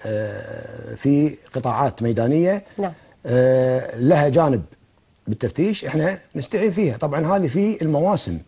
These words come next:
Speaker 1: وليس، آه، يعني طول السنة.
Speaker 2: مم.
Speaker 1: في مواسم نحتاج إلى كوادر لإسناد،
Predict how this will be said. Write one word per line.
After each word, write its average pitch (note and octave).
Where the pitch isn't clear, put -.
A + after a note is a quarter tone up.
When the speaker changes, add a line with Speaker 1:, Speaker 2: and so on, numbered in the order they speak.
Speaker 1:
وليس، E3+
آه، F3
يعني A#2+
طول E3+
السنة. G2+
Speaker 2:
مم. F#3
Speaker 1:
في G3
مواسم D#3
نحتاج D3
إلى C3
كوادر D#3+
لإسناد، F#3+